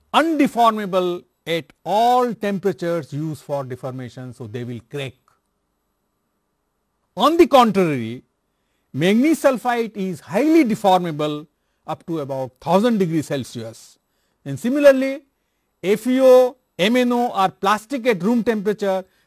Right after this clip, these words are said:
but gradually lose plasticity above four hundred degrees Celsius. Inclusions like silicates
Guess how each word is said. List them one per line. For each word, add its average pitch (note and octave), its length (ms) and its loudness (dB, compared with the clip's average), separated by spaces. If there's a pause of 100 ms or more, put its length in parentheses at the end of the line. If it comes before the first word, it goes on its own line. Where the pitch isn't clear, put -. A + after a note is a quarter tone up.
but C3+ 220 -4
gradually G#3 640 2
lose A3 400 0
plasticity E3 840 -6
above C#3+ 400 -4 (340)
four G#3+ 300 4
hundred E3 400 -4
degrees B2+ 260 -12
Celsius. A2+ 680 -12 (480)
Inclusions B3 640 -4
like F#3+ 240 -2
silicates B3+ 760 0